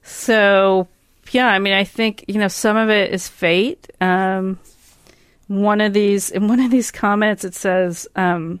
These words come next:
"Rebecca wrote the best poem of the year." And I remember in twelfth grade, I was runner-up in a national poetry competition. Um, so, like, there were little signs out there, or my photography grade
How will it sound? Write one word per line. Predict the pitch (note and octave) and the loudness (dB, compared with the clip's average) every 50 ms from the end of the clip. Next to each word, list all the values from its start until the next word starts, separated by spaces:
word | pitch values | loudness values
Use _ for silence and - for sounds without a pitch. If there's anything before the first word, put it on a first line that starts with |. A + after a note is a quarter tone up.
| - _ _ | -14 _ _
"Rebecca | G3 G3 F#3 G#3 F#3 - - F#3+ | -4 0 0 0 0 0 -2 -2
wrote | F3+ F#3 F#3+ F#3+ F3+ - | 0 2 2 0 0 0
the | F#3 F3+ | -4 -4
best | F3+ F#3 F3+ G#3 F3+ - - - | 0 0 0 0 -2 -6 -12 -16
poem | - - G3+ F#3 F#3 F#3 | -10 -6 -6 -6 -4 -6
of | F#3 F3 | -8 -8
the | F3+ F3+ F#3 | -8 -8 -6
year." | F#3 F3 F3 F#3+ G3+ A3 C4+ D#4+ E4+ - _ _ _ _ _ _ _ _ _ _ _ _ _ _ _ - | -4 -4 -2 -2 0 0 0 -2 -4 -8 _ _ _ _ _ _ _ _ _ _ _ _ _ _ _ -6
And | F#3 F3 | -4 -2
I | F3+ | -2
remember | F#3 F#3 F#3 F3+ F#3 | -2 -2 -4 -4 -4
in | F#3 F3 | -4 -4
twelfth | - - F#3 F3+ - - | -4 -4 -4 -4 -4 -4
grade, | - F#3 F#3+ F#3 F#3+ F#3 F3+ | -2 0 0 2 2 2 0
I | F3 | 0
was | F3+ F3+ E3+ - | 0 -2 -4 -4
runner-up | F#3 F3+ F3+ F3+ F3+ F3 F3 - | -4 -4 -2 -2 -2 -2 -4 -4
in | F#3 | -6
a | F#3 F3+ | -6 -4
national | F3+ F3 E3 D#3+ - - F3+ F3 E3 | -4 -4 -4 -4 -6 -8 -10 -10 -8
poetry | - F3 F3 F3 E3+ - G#3 G3+ | -6 -6 -6 -6 -6 -6 -8 -8
competition. | - G3+ G3+ G3+ - - G#3+ G3 - - A3 G#3+ G#3+ A3+ A#3+ - _ _ _ _ _ _ _ _ _ _ _ _ _ _ _ _ _ _ _ _ _ _ _ - - - - _ - | -6 -6 -8 -8 -8 -8 -10 -8 -6 -6 -6 -4 -4 -4 -6 -8 _ _ _ _ _ _ _ _ _ _ _ _ _ _ _ _ _ _ _ _ _ _ _ -18 -18 -18 -16 _ -2
Um, | F#3+ F#3+ F3+ F3 F3 F3 F3 F3 E3+ F#3 - - _ | 0 0 2 2 2 2 0 -2 -6 -8 -12 -16 _
so, | - - C#4 C#4 C#4+ | -6 0 2 4 4
like, | C#4+ C4 A#3 - - | 4 4 2 0 0
there | D4 D4 | 2 2
were | D4+ D4+ C4+ | 2 2 0
little | - - - - A#3+ B3 B3 C4+ C#4+ D4+ D4 D4 C#4+ B3 | -2 -8 -8 -4 -2 0 2 2 4 4 4 4 2 2
signs | - - - - B3 A#3+ A#3+ A#3+ A3+ - | 0 -4 0 2 2 4 4 2 2 2
out | F#3 E3+ - | 0 0 0
there, | - F3+ F3 E3+ E3+ - - | 0 0 0 0 -2 -2 -2
or | F#3+ F#3+ F#3+ F#3+ - - - - - - - - - _ _ _ _ | 0 0 0 0 -2 -6 -12 -20 -20 -20 -20 -20 -20 _ _ _ _
my | G3+ G3+ G3 | -2 -2 -2
photography | F#3+ - - G3+ - - G3+ G3+ G3+ G3 F#3+ - - - G#3 G3+ G3 G3+ G3+ G3+ G3 - _ _ _ _ _ _ _ _ _ | -2 -2 -4 -6 -2 0 2 2 2 0 -4 -6 -4 -4 -2 -2 0 -2 -2 -4 -6 -10 _ _ _ _ _ _ _ _ _
grade | - G#3 G#3 G#3 G#3+ G#3+ A3 G#3+ A3 A3 | -2 0 2 4 4 2 2 0 -2 -6